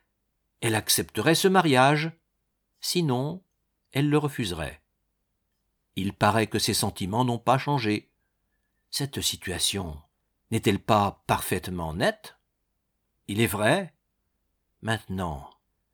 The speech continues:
pourquoi monsieur Darjusanx ne s'est-il pas fait aimer ? Je n'en sais rien. Vous qui êtes son camarade, vous pouvez mieux que moi répondre à cette question.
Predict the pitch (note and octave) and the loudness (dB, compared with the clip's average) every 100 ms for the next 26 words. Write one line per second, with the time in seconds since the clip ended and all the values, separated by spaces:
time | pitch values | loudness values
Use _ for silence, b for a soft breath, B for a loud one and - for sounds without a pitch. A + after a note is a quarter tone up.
0 | _ - D#3+ - F#3 C#3+ B2+ A#2+ A#2 A2 | _ -4 -2 4 6 6 4 4 4 2
1 | G#2+ A#2 D3 D3+ C#3 - C3 - _ _ | 0 0 0 0 -2 -4 -6 -8 _ _
2 | - B2 - C3 C3+ A#2 A#2+ A2+ A#2 G#2+ | -2 0 2 0 0 2 2 2 0 0
3 | G#2+ G#2+ G#2+ - _ _ _ _ - - | 0 -2 -4 -8 _ _ _ _ -12 -6
4 | A2 C3 - B2+ B2+ C#3+ G2 _ _ _ | -2 -2 0 0 0 -2 -4 _ _ _
5 | _ _ _ _ A2 C#3+ D3 - B2+ - | _ _ _ _ 4 6 6 6 2 4
6 | A#2+ A2 A#2+ A#2 A#2 A#2 G#2+ F#2+ G2 _ | 0 2 2 4 4 4 2 -2 -8 _
7 | _ _ _ _ - B2+ D#3+ D#3 D#3 C3+ | _ _ _ _ -2 2 6 8 8 6
8 | C3 D#3 D#3+ E3 A3 A3+ C3+ - B2 G#2 | 4 4 2 2 2 2 0 -2 -4 -2
9 | A#2+ A#2 - D3+ - - D3+ G2+ | 0 -2 -2 -4 -4 -2 -2 -2